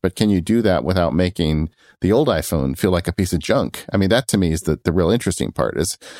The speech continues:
you know, Apple is always good at making stuff. They're also good at telling a story around the products that makes everybody feel good. I think one of the elements of this is the name of it. Everybody in the press is calling it the iPhone eight, like they're gonna make an iPhone seven S,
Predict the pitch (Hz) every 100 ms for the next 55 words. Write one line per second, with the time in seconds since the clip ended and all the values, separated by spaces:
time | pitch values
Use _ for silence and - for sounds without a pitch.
0 | - - 85 62 - 101 120 104 98 90
1 | - 104 98 104 139 104 - - 95 78
2 | 87 135 117 - 82 - 101 110 - 139
3 | 117 98 - 101 95 76 - 113 120 82
4 | 69 67 - - 107 78 - - 71 71
5 | 80 - - 90 80 69 - 113 98 -
6 | - _ _ _ _ _ _ - 120 151
7 | 120 151 135 107 160 139 90 82 82 80
8 | 95 - 85 95 165 98 - - - 110
9 | 117 120 113 98 85 110 107 92 - 98
10 | 85 85 - 71 69 82 73 62 85 80
11 | - 78 82 85 82 76 67 76 85 -
12 | 80 - 110 110 101 65 67 - -